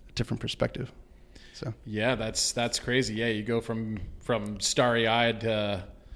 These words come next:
Speaker 2: staring 'em down.
Speaker 1: Yeah, being in the gate next to 'em on
Speaker 2: Yeah.
Speaker 1: slalom courses or whatever, you know.
Speaker 2: That's crazy.
Speaker 1: So, and the downhill is obviously a,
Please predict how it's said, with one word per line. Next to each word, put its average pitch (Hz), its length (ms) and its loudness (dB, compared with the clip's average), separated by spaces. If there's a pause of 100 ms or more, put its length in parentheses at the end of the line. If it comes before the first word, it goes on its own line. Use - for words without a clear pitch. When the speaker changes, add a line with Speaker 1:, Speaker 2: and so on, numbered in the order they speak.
(340)
Speaker 2:
staring 123 380 6
'em 101 100 0
down. 110 380 4 (360)
Speaker 1:
Yeah, 135 200 6
being 107 220 2
in 101 40 0
the 98 60 -4
gate 101 200 0
next 107 200 0
to 110 80 0
'em 104 120 2
on 107 60 4
Speaker 2:
Yeah. 113 180 6
Speaker 1:
slalom 113 300 12
courses 113 400 6
or 107 60 2
whatever, 110 320 6
you 110 80 6
know. 117 100 2 (300)
Speaker 2:
That's 110 200 -6
crazy. 110 540 -6
Speaker 1:
So, - 220 -6
and 139 140 10
the 127 40 8
downhill 127 380 12
is 104 140 4
obviously 101 320 4
a, 98 100 -4